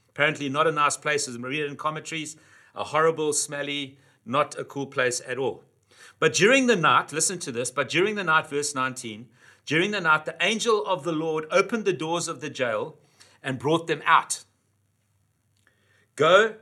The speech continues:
stand in the temple courts," he said, "and tell the people the full message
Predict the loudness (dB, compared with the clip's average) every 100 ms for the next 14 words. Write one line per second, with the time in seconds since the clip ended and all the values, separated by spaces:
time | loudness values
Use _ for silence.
0 | -8 -6 2 4 4 2 -2 -6 -6 -4
1 | -4 -4 -8 -4 -2 -2 -2 -6 -6 -6
2 | -8 -14 _ _ _ _ _ _ -8 -6
3 | 2 4 4 2 -2 -6 -6 -6 -6 -8
4 | -18 _ _ _ -4 -4 0 2 2 0
5 | 0 0 -2 -6 -12 -16